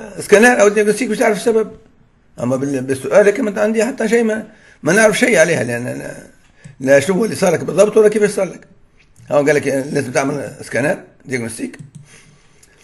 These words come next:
خير الناس انفعهم للناس. بارك الله فيك، شكرا، ان شاء الله ربي ينفعنا جميعا يا الجيريان.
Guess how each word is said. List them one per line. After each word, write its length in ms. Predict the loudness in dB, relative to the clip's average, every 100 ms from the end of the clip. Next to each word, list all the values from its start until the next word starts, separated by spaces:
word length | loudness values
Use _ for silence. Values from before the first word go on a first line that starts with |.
| -20 -20 _ _ _ _ _ _ _ 0
خير 200 | 2 4
الناس 240 | 2 2
انفعهم 460 | 0 0 0 0 0
للناس. 340 | 2 0 0
بارك 260 | 0 0 0
الله 260 | 0 0
فيك، 160 | -2 -4
شكرا، 300 | -6 -4 -6
ان 160 | -6
شاء 160 | 0 0
الله 180 | 2 0
ربي 200 | 0 -4
ينفعنا 300 | -4 -4 -4
جميعا 360 | -4 -4 -4
يا 420 | -2 -4 -6 -8 -18 _ _ _ _ _ _ _ -20 -20 -20 _ _ _ -6
الجيريان. 440 | -2 0 0 -4